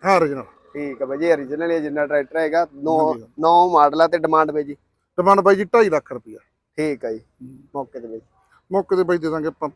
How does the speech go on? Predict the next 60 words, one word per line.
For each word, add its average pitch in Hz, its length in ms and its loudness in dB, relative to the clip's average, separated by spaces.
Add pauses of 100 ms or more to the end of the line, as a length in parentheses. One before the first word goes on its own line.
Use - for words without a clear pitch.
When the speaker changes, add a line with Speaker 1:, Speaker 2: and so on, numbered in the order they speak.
(220)
Speaker 1:
ਚਾਲੀ 151 220 -2
ਹਜ਼ਾਰ 127 200 -6
ਦਾ। 113 140 -18 (440)
Speaker 2:
ਠੀਕ 131 360 -8
ਆ 107 60 -8
ਜੀ। 104 140 -14 (380)
ਤੇ 151 60 -8
ਦਸ, 156 200 2
ਦਸ 156 220 4
ਹਜ਼ਾਰ 156 240 4
ਰੁਪਏ 151 160 -2
ਦੀ 147 80 -6
ਛੂਟ 143 220 -8
ਹੈਗੀ 131 200 -4
ਆ 156 40 -2
ਬਾਈ, 160 120 -6
Speaker 1:
ਕੋਈ 196 100 -2
Speaker 2:
ਹੋਰ 196 80 -2
Speaker 1:
ਮਾੜਾ 180 160 4
Speaker 2:
ਵੀ 185 60 -2
Speaker 1:
ਮੋਟਾ 202 160 6
Speaker 2:
ਮਾਨਤਾਨ 170 220 6
Speaker 1:
ਮਾਨਤਾਨ 165 200 4
Speaker 2:
ਹੋ 185 60 0
ਜੂਗਾ। 180 160 4
Speaker 1:
ਕਰ 185 60 4
ਦਾਂਗੇ, 180 160 0
ਤੁਹਾਡੀ 185 180 -2
ਵੀਡੀਓ 196 260 4
ਦੇਖ 180 220 2
ਕੇ 175 100 -6
ਆਊ, 170 120 2
ਕੋਈ 156 260 -6
ਗੱਲ 147 120 0
ਨਹੀਂ। 165 120 -12
Speaker 2:
ਟਰੈਕਟਰ 175 280 2
ਕਟਾਉਣਾ 196 300 4
ਵੀ 185 100 2
ਨਾਲ 180 180 4
ਟਰੈਕਟਰ 151 280 -2
ਵੀ 151 60 -4
Speaker 1:
ਕੱਟ 151 160 2
ਲਾਂਗੇ, 143 140 -2
Speaker 2:
ਕਟਾਉਣਾ। 143 100 -2
Speaker 1:
ਕੱਟ - 120 -10
ਲਾਂਗੇ, 127 180 -6
ਕੱਟ 127 140 -12
ਲਾਂਗੇ, 135 140 -12
ਪੁਰਾਣਾ 139 240 -6
ਟਰੈਕਟਰ 135 240 -10
ਕੱਟ 123 140 -16 (120)
ਲਾਂਗੇ, 139 220 -6
Speaker 2:
ਠੀਕ 139 100 -4
ਆ 147 100 0
ਜੀ। 135 180 -2
Speaker 1:
ਵਾਜਬ 135 280 -2
ਰੇਟ 127 160 -12
ਵਾਲਾ 127 160 -8
ਹੋਇਆ 123 180 -10
ਕੋਈ। 156 200 -20